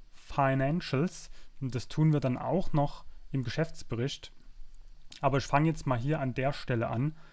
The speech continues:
um dort einfach nochmal die Umsatzentwicklung zeigen zu können. Und die ist wirklich gut. Zweitausendsechzehn hier fünfundvierzig Millionen Umsatz, dann konnte das immer weiter gesteigert werden. Im Corona-Jahr fast neunhundert Millionen, in den letzten zwölf Monaten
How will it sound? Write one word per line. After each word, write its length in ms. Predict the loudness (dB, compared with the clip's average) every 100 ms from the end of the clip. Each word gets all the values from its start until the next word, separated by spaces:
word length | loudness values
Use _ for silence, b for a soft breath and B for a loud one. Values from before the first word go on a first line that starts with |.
| b b b b -4
um 520 | 2 4 6 4 2 2
dort 240 | 2 2 2
einfach 360 | 0 0 -2
nochmal 360 | 0 2 2 0
die 240 | -4 -6 0
Umsatzentwicklung 1000 | 4 6 4 2 -2 0 -2 2 2 0 -4
zeigen 360 | 0 4 4 2
zu 120 | -4
können. 440 | 0 4 6 4 0 -12 -20 -20 -20 -20 -20 -20 2
Und 200 | 2 6
die 100 | 4
ist 180 | 4 4
wirklich 580 | 4 4 2 2 -2 -8 0
gut. 380 | 4 6 4 b b b b
Zweitausendsechzehn 1300 | -2 2 4 4 4 2 0 0 0 0 0 4 4 4
hier 460 | 6 6 6 4 b b b -14
fünfundvierzig 800 | 2 6 6 4 0 0 -2 2
Millionen 500 | 2 4 4 4 2
Umsatz, 540 | 2 2 4 2 2
dann 160 | -2 0
konnte 260 | 2 2 2
das 220 | -4 -4
immer 240 | 0 4
weiter 200 | 4 4
gesteigert 520 | 0 0 0 2 0
werden. 200 | 0 0 0
Im 120 | -2
Corona-Jahr 640 | 0 2 6 4 4 2
fast 320 | 4 0 4
neunhundert 380 | 6 6 6 2
Millionen, 360 | 2 4 2 2
in 80 | 2
den 40 |
letzten 320 | 0 0 2
zwölf 280 | 4 4 2
Monaten 440 | 4 4 4 0